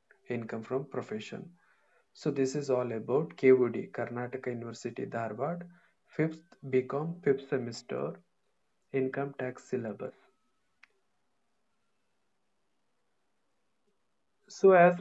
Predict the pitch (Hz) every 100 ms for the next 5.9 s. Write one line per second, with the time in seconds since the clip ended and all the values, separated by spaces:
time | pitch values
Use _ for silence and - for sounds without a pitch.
0 | - 196 180 190 165 160 170 139 123 117
1 | 135 156 - _ _ _ _ _ _ _
2 | _ _ _ _ _ _ _ _ _ _
3 | 151 156 170 170 160 156 135 131 143 139
4 | 131 127 131 - 131 131 131 131 135 -
5 | 131 123 - 127 - 107 104 -